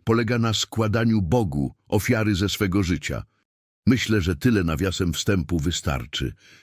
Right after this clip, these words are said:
Nie wiem, czy zmieszczę się z tym tematem w jednym odcinku, raczej nie, bo już widzę, jak wiele spraw przyjdzie mi dotknąć,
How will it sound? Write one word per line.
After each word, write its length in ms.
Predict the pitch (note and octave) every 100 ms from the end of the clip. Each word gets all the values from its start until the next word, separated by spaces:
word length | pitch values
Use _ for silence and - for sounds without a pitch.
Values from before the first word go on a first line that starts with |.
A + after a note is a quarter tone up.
| -
Nie 160 | C3 D#3+
wiem, 200 | C3+ G#2+
czy 380 | - A2 G#2 D#2+ - -
zmieszczę 760 | - C#2+ F#2 B2+ A2 - - F#2+
się 180 | - F2+
z 120 | -
tym 220 | G2+ F2
tematem 720 | D#2+ F2 F2 F#2+ - G2+ F#2 D2 _ _ -
w 100 | D2
jednym 500 | G#2+ A2+ D#2 F2+ E2+
odcinku, 720 | D#2 - - F#2+ E2 - F2+ - - -
raczej 480 | G2 G2+ G2+ E2
nie, 320 | D2 D#2 C2+ - _ - _ _
bo 140 | - G#2+
już 260 | G#2+ G2
widzę, 400 | F2+ B2+ F2+ A2
jak 260 | G#2+ G2+ D2
wiele 340 | D2+ B2+ A#2+
spraw 540 | G#2 - G#2+ A2+ F#2+ -
przyjdzie 500 | - A#2 A2 E2 F#2
mi 160 | F2
dotknąć, 800 | D2 G#2+ G#2+ - G2 F#2+ E2 -